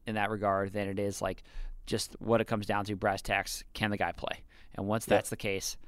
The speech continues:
Speaker 1: I think they're gonna put him out there.
Speaker 2: Yep.
Speaker 1: So
Speaker 2: Anyway,
Speaker 1: all
Speaker 2: thank
Speaker 1: right,
Speaker 2: you
Speaker 1: before
Speaker 2: for the emails.
Speaker 1: Yes. And
Speaker 2: Oh,
Speaker 1: be-
Speaker 2: sorry. Go ahead.
Speaker 1: Yeah, yeah. Before we go, uh, the game this week, by the way, if you haven't heard, you know, if you were just enjoying Christmas and you weren't paying attention to anything happening in the N F L <laughs> world, the game against the Steelers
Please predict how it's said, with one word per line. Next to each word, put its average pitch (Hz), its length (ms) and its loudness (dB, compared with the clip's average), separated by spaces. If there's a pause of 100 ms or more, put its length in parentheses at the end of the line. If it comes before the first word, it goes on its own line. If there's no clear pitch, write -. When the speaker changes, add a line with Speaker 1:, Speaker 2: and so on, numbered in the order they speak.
(160)
Speaker 1:
I 107 80 0
think 104 120 0
they're 101 80 -4
gonna - 120 -6
put - 140 -6
him - 80 -10
out - 140 -10
there. - 120 -8 (600)
Speaker 2:
Yep. - 180 -2 (220)
Speaker 1:
So 120 260 8
Speaker 2:
Anyway, 135 360 12
Speaker 1:
all - 40 -8 (200)
Speaker 2:
thank 165 140 12
Speaker 1:
right, 156 80 12
Speaker 2:
you 233 60 8
Speaker 1:
before 220 160 12
Speaker 2:
for 220 40 10
the 196 140 10
emails. 190 460 10
Speaker 1:
Yes. 147 480 6
And 147 80 12
Speaker 2:
Oh, 139 60 12
Speaker 1:
be- 135 60 10
Speaker 2:
sorry. 135 260 10
Go 131 80 8
ahead. 139 200 10
Speaker 1:
Yeah, 165 200 10
yeah. 147 140 10
Before 131 260 6
we 180 100 6
go, 143 440 8
uh, 117 300 8 (120)
the 131 80 0
game 160 280 8
this 165 160 8
week, 170 140 6
by 143 140 10
the 143 40 8
way, 139 120 8
if 127 60 4
you 131 60 4
haven't 160 200 6
heard, 151 320 4 (400)
you 127 100 2
know, 127 60 6
if 120 80 2
you 131 100 6
were 131 80 6
just 135 140 2
enjoying 139 360 6
Christmas 143 400 2
and 127 40 -2
you 120 80 4
weren't 123 120 4
paying 127 140 2
attention 131 460 2 (420)
to 127 220 4
anything 131 320 4
happening 131 360 6
in 123 60 6
the 120 60 6
N 117 100 4
F 117 80 2
L 120 120 6
<laughs> - 120 6
world, 151 240 10 (480)
the 139 200 8
game 156 320 10
against 175 260 4
the 135 60 0
Steelers 170 920 6